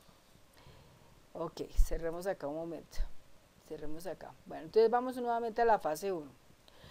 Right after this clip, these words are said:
Ah, pero antes que nada arranquemos acá,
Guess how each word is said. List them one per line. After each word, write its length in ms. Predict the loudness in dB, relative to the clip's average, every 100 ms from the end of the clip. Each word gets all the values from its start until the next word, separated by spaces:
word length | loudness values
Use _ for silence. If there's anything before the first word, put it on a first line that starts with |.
| -2 12
Ah, 220 | 12 12
pero 240 | 8 -4 2
antes 400 | 2 4 2 0
que 160 | 0 -2
nada 380 | 0 0 0
arranquemos 540 | 0 -2 -4 -6 -8 -6
acá, 220 | -6 -6